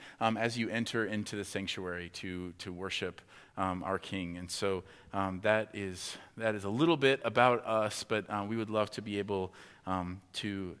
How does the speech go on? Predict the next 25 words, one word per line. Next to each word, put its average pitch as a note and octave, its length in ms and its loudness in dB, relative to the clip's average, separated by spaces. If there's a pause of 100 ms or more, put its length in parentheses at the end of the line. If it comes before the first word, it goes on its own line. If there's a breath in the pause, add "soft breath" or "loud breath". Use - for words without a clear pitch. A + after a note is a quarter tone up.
connect F#2+ 420 -4
with G2 240 -8
you F#2+ 260 -2
more F#2 480 -2
in F#2 180 -6
the F2 60 -6
coming F#2+ 340 -6
days G2 360 -4
and F#2 120 -6
weeks G2 360 -6 (280 loud breath)
just - 180 -10
to A2 100 -2
learn G2+ 240 -2
more G2 260 0
about F#2 260 -2
your F#2 80 -8
story. F2+ 480 -6 (1300 soft breath)
Would B2+ 80 -8
you C#3+ 100 2
pray A2 240 4
with G2 160 -2
me? F2 220 -10 (3500 loud breath)
Father, A2 420 8 (400 loud breath)
as A2+ 160 -6
we A#2+ 340 4